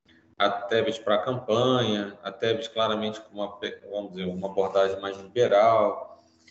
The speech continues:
a, a questão do Congresso ter sido, vamos dizer, também, é, na sua maioria, ter sido votado no sentido de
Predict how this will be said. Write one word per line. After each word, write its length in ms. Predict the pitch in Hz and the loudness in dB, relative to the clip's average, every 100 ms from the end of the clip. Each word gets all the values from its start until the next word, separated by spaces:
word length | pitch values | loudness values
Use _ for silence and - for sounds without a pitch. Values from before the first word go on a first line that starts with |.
| - _ _ - | -20 _ _ 0
a, 300 | 110 110 117 | 2 2 0
a 40 | |
questão 520 | 131 123 - 131 131 | -2 -4 -4 -2 -2
do 800 | 127 131 127 120 117 110 107 101 - | 0 2 4 2 0 0 0 -2 -6
Congresso 760 | 113 98 104 120 113 - - - | -6 0 4 6 4 2 -8 -8
ter 140 | 110 | -8
sido, 420 | - 120 110 107 | -6 -6 -4 -4
vamos 200 | 110 107 | -4 -4
dizer, 160 | 104 107 | -4 -6
também, 840 | 110 107 113 113 107 101 98 92 _ _ _ _ _ _ _ _ _ _ | -4 -4 -2 0 -2 -4 -8 -14 _ _ _ _ _ _ _ _ _ _
é, 800 | 104 104 101 98 95 92 87 90 - _ _ _ _ - | 2 4 4 6 4 4 0 -6 -12 _ _ _ _ -8
na 100 | 101 | -8
sua 240 | - 113 | 0 4
maioria, 480 | 113 107 104 107 98 | 6 6 4 2 0
ter 140 | 107 | -4
sido 360 | - - 107 104 | -8 -14 -16 -12
votado 800 | 110 107 - 107 107 107 107 - | -6 -4 0 0 0 -4 -12 -16
no 80 | 110 | -20
sentido 380 | - 107 107 - | -16 -18 -18 -12
de 320 | 101 95 | -10 -10